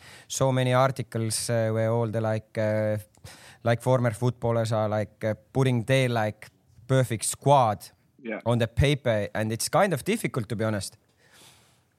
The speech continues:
Speaker 2: Yeah, it is. It is, and it's gonna have a, like you say, it's gonna have a knock-on effect depending on what formation they play at the back. So, you know, what ki-, are they gonna play with the, with wing backs or not? And then how do you then fit the other players in? I think the biggest, um,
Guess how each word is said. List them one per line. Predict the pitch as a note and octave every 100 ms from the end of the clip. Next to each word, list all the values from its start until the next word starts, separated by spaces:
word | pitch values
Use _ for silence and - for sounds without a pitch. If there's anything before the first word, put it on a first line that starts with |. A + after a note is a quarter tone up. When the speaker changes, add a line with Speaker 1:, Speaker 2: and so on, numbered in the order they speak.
| -
Speaker 2:
Yeah, | B2
it | B2+
is. | B2+ -
It | A2
is, | A#2+ A#2+
and | G#2+ A2 A2
it's | A2+ -
gonna | - C3+
have | B2 G#2+
a, | G2+ - _
like | - G2+
you | G2+
say, | A2
it's | F#2+
gonna | A#2 A2
have | G#2+
a |
knock-on | G#2 A2 - A#2
effect | - B2+ -
depending | G#2 G#2+ G#2 G#2
on | G2+ G2
what | G#2 -
formation | G#2 G2+ - G2
they | F#2
play | - F#2
at | F#2
the |
back. | F2+ A2+ -
So, | - F#2+ F2+ _ _ _ -
you | G2
know, | F2+
what | F#2+
ki-, | F#2 -
are | G2
they | G2
gonna | G2 F#2
play | G2+ G2
with | F#2+ F2+
the, | F2+ F#2+
with | F#2+
wing | G2 F#2+
backs | F#2+ F#2+ -
or | F#2+
not? | G2+ G#2 -
And | F#2
then | F#2+
how | G2+ F#2+
do | F#2+
you |
then | G2 G2 -
fit | F#2+
the | -
other | G2
players | F#2+ G2 F#2+
in? | A2+ G#2
I | F#2+
think | A2+ A2 - _ _ _ _ _ _ _
the | F#2+
biggest, | F#2 G#2+ A2+ - - G#2+
um, | G2+ F#2+ F#2 F2+